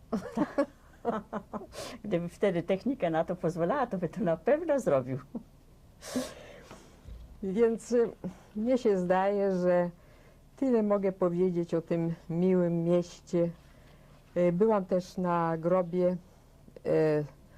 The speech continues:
Speaker 2: matki i serc-, z sercem syna na Rosie, y, marszałka Polski Józefa Piłsudskiego. Tam zawsze leżą świeże kwiaty.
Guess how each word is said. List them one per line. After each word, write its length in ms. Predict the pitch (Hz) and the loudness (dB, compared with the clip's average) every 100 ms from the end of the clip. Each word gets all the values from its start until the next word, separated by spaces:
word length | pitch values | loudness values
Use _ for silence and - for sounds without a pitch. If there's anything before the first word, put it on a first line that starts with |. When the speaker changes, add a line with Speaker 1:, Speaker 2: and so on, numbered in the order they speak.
| - - - - | -20 -20 -20 -6
Speaker 2:
matki 680 | 170 175 180 - - 185 190 - | 0 0 -2 -14 -6 -6 -6 -6
i 240 | 165 165 | -4 -2
serc-, 1120 | 156 - - - - - - 170 160 - - - - - | -4 -14 -20 -20 -20 -20 -2 0 0 -6 -20 -20 -20 -20
z 60 | - | -20
sercem 460 | - 175 170 - 170 | -2 0 0 -4 -6
syna 680 | - 208 185 175 185 208 247 - - - - - - | -4 0 0 2 0 -2 -6 -14 -20 -20 -20 -20 -6
na 240 | 170 170 | 0 2
Rosie, 840 | 165 165 165 - - 175 185 196 202 - - 180 - - - 165 165 - | 2 2 0 -6 -4 0 2 0 -4 -14 -20 -20 -20 -18 -10 -6 -4 -4
y, 40 | |
marszałka 760 | 156 156 156 160 156 - 160 156 - | -2 -2 -2 -2 -2 -4 -6 -6 -6
Polski 760 | - 151 151 - - 151 156 165 - - - | -4 -4 -6 -16 -10 -8 -6 -10 -14 -16 -8
Józefa 360 | 165 160 160 | 0 0 0
Piłsudskiego. 840 | 151 - 135 127 - - - - - - - - - - - - | -6 -10 -14 -14 -14 -12 -12 -10 -14 -16 -20 -20 -20 -20 -20 -8
Tam 280 | 202 190 190 | -4 -2 0
zawsze 420 | 180 214 - 185 | 0 0 -2 -2
leżą 360 | 180 165 151 151 | 0 0 -2 -6
świeże 380 | - 147 143 135 | -8 -8 -8 -10
kwiaty. 420 | 143 - - | -10 -12 -12